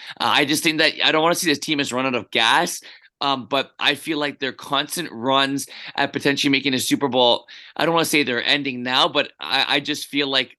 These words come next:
teams are getting better in the A F C, and Buffalo had their chance,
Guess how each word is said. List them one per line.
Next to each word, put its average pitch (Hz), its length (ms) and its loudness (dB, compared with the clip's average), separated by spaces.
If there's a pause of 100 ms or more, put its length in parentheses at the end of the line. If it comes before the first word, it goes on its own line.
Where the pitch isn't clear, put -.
(260)
teams 151 280 -6
are 135 80 -6
getting 131 280 -2
better 127 220 0
in 120 100 -2
the 123 200 -2
A 120 60 0
F 117 80 -6
C, 123 180 -6
and 113 200 -8
Buffalo 131 380 -4
had 127 400 -2
their 120 140 -6
chance, 113 420 -2